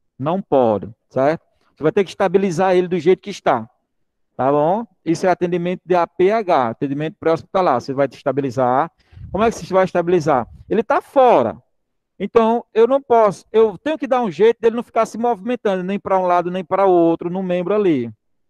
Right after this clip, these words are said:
né? Porque se esse pedaço está se movimentando, o outro que ficou também se movimenta. Então, você vai ter que estabilizar. Faz uma rodia.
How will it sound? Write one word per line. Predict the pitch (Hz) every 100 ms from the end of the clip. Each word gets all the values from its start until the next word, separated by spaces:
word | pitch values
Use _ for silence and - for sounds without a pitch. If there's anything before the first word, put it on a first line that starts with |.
| _
né? | 139 165 240 - _ _
Porque | _ 165
se | 160 180
esse | 180 247 277 -
pedaço | 226 202 180 156 123 123
está | 127 - 147
se | 139
movimentando, | 151 135 139 135 175 190 175
o |
outro | 180 202 _
que |
ficou | - 170 - 170
também | 185 175 170
se | 160
movimenta. | 160 151 180 170 117 107 101 98 _ _ _
Então, | - 139
você | 147 - 139
vai | 143
ter | -
que | 156
estabilizar. | - 151 160 143 127 110
Faz | - 131
uma | 127 127
rodia. | 127 113 113 117 120 147 196